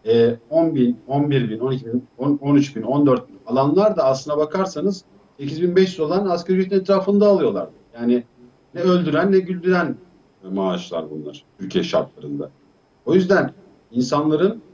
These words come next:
sosyal standartları gitgide aşağı doğru iniyor. Refah, e, düzeyinde de ciddi bir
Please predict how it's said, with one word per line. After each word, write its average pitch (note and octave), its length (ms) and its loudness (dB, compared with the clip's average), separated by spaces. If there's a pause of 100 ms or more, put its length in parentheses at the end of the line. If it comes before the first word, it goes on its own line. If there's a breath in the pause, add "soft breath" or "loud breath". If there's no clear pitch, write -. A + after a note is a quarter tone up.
(100)
sosyal C#3+ 360 -2
standartları A#2+ 920 -4 (140)
gitgide - 500 -6 (220)
aşağı G#2+ 340 0
doğru E2+ 260 -2
iniyor. E3 380 2 (440)
Refah, A#2+ 320 -2 (360)
e, F#2+ 160 -14
düzeyinde E2+ 420 -8
de C3 140 0
ciddi G#2+ 300 -10
bir D3 160 2